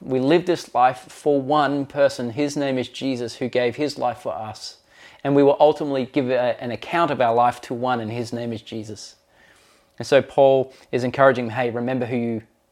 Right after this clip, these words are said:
remember who you serve. You serve the Lord, the one who died for you, the one who was buried, and the one who was raised for you. Serve him, his mission, his way, which sees people repent and come back to Jesus."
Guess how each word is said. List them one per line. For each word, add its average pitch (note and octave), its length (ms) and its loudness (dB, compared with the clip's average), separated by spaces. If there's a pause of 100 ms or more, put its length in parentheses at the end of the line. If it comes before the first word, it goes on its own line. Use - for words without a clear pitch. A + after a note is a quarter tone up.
(100)
remember B2 300 -4
who A#2 120 -4
you A#2 120 -4
serve. A2 460 -10 (720)
You A#2+ 60 -8
serve C3+ 240 -2
the A#2 60 -6
Lord, A#2 380 -2
the A#2+ 80 -4
one A2+ 200 -6
who A#2 100 -8
died A#2+ 400 -4
for - 100 -16
you, A2+ 160 -6
the A2 80 -10
one A2+ 220 -10
who A2+ 160 -10
was G#2 120 -16
buried, A2 380 -8
and G#2 120 -12
the - 20 -10
one G#2+ 160 -10
who A2+ 60 -8
was G#2 140 -14
raised G2+ 400 -14
for - 140 -18
you. G#2+ 240 -20 (300)
Serve C3 480 2
him, A2+ 400 -6 (360)
his C#3+ 380 -2
mission, A2+ 480 -4 (260)
his A#2 400 -8
way, A2 440 -8 (260)
which G#2+ 160 -10
sees A2+ 340 -4
people A#2 340 -8
repent - 420 -12
and G#2+ 160 -14
come - 180 -8
back A2 240 -10
to - 80 -20
Jesus." - 540 -20